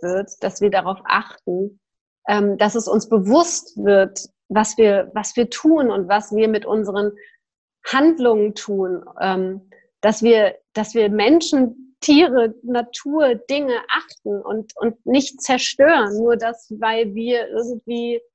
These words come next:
günstiger einkaufen gehen können oder sowas. Ähm, dass wir das, was wir haben, unser Leben und diese Welt als, als ganz <laughs> großes Geschenk ansehen. Es ist so wundervoll, dass wir da sind und dass wir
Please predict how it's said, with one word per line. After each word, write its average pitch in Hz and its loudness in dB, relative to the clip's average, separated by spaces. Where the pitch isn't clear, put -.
günstiger 269 2
einkaufen 240 0
gehen 202 0
können 196 -4
oder 196 -6
sowas. 185 -8
Ähm, 202 -4
dass 226 0
wir 226 4
das, 247 0
was 254 -4
wir 233 -4
haben, 247 2
unser 208 -2
Leben 233 2
und 196 -4
diese 190 -6
Welt 220 0
als, - -12
als 202 -10
ganz 240 2
<laughs> - -
großes - -2
Geschenk 226 0
ansehen. 185 -4
Es 196 -10
ist - -12
so 240 4
wundervoll, 233 0
dass 226 0
wir 226 4
da 202 -2
sind 202 -4
und 202 -4
dass 202 -6
wir 202 0